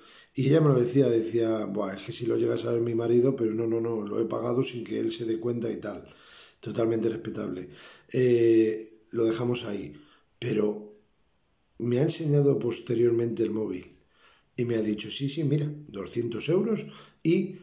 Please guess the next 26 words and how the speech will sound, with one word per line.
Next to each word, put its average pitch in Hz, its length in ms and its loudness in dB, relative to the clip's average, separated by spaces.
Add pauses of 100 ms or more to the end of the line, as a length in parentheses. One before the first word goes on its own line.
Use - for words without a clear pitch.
(160)
esto 147 280 2
es 143 80 -2
el 131 80 -2
final 127 300 0
de 123 60 2
la 120 100 0
conversación". 110 640 -4 (200)
Y 113 80 -4
en 110 80 -2
el 113 80 0
final 110 260 -2
de 175 80 0
la 151 80 0
conversación 120 720 -2 (380)
decía, 117 800 0 (360)
"Vale, - 480 -2 (640)
tú 175 360 2
ya 123 180 4
estás 123 280 -2
limpia, 101 560 -2 (140)
ya 127 460 -2
no 120 240 0
hay 131 160 2
ningún 117 400 2
problema 113 360 0
contigo, 98 600 -10